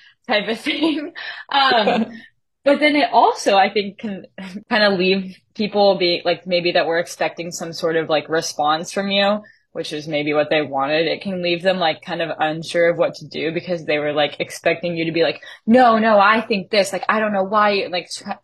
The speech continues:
Speaker 1: you know, trying to, like, egg them on. And, um, when you say, "You're probably right," they're kind of, like, don't know what to say 'cause they were ready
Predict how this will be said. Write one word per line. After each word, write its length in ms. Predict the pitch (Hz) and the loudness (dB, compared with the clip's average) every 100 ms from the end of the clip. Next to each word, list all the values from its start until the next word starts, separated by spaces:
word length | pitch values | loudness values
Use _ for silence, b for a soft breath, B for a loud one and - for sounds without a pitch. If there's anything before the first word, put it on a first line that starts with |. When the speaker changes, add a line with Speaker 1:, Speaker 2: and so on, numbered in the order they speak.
| _ | _
Speaker 1:
you 120 | 214 | -4
know, 160 | 175 165 | -2 0
trying 220 | 208 180 | 0 0
to, 40 | 170 | 0
like, 140 | 160 - | -2 0
egg 200 | 170 156 | -2 0
them 120 | 156 | 2
on. 260 | 196 196 | 4 4
And, 200 | 165 170 - B B B | 2 -8 -14 B B B
um, 320 | - 175 165 165 | -2 0 0 2
when 120 | 202 | 2
you 80 | 220 | 4
say, 160 | 269 269 | 4 4
"You're 120 | 196 | 0
probably 400 | - 208 214 151 | 2 2 2 2
right," 300 | 143 185 220 | 2 2 2
they're 100 | 170 | -2
kind 200 | 190 180 | -2 -4
of, 80 | 170 | -2
like, 260 | 151 - _ _ _ _ _ - | -2 -4 _ _ _ _ _ -4
don't 140 | 202 185 | 2 2
know 80 | 180 | 0
what 100 | 165 | -4
to 80 | |
say 260 | 156 190 170 | 0 2 2
'cause 160 | 170 156 | 0 -2
they 120 | 170 | 0
were 100 | 160 | 0
ready 280 | 156 151 | -4 -4